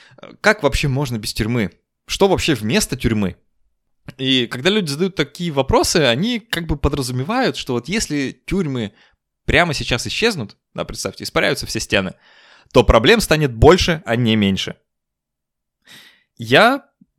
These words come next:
аккуратно подвергаю этот тезис сомнению. Мне не кажется, что если тюрьмы исчезнут прямо сейчас, то проблем станет больше.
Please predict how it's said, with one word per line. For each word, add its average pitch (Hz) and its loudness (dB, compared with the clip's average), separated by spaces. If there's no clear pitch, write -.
аккуратно 226 0
подвергаю 160 0
этот 165 -6
тезис 135 -4
сомнению. 98 -4
Мне 202 2
не 254 0
кажется, - 0
что - -4
если 110 -4
тюрьмы 95 -4
исчезнут 90 -6
прямо 95 -4
сейчас, 262 -8
то - -8
проблем - -2
станет 120 -4
больше. 101 -2